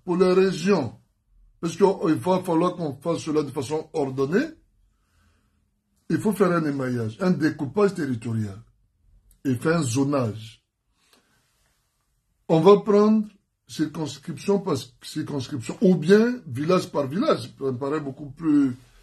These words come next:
pour les gens qui sont dans les endroits les plus reculés, puis les moins nantis. Hein, parce que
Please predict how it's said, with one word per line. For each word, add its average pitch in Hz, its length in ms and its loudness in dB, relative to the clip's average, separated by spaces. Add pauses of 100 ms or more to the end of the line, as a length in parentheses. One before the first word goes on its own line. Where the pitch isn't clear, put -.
(160)
pour 139 140 -6
les 131 140 -2
gens 151 240 -4
qui 139 160 -10
sont 143 400 -4 (220)
dans 127 100 -4
les 127 80 0
endroits 131 240 0
les 139 120 0
plus 139 140 -6
reculés, 135 500 -4
puis 151 180 -10
les 131 120 -2
moins 143 280 -4
nantis. 135 500 -6 (600)
Hein, 127 220 -10
parce 127 140 -14
que 117 60 -8